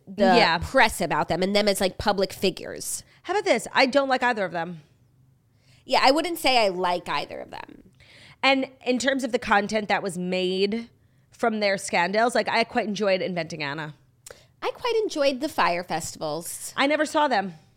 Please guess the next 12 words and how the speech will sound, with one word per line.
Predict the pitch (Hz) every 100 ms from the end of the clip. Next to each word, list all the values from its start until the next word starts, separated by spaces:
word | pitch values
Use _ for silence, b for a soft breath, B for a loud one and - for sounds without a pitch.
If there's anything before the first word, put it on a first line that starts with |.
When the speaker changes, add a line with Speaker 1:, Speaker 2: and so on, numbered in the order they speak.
| _ _ _ _ _ _ _
Speaker 1:
Maybe | 226 269
that's | 370 466 320
why. | 466 571 320 175 180 _ _ -
Speaker 2:
Maybe. | 208 226 208 190 170 _ _ _ _ _ _ _ _ _ _ _
Speaker 1:
'Cause | - 262
it | 311
was, | 285 -
like, | 320 -
really | 240 330
crazy. | - - 262 - - - _ _ B B B -
Speaker 2:
I'm | 392
sure. | 440 - 679 160 196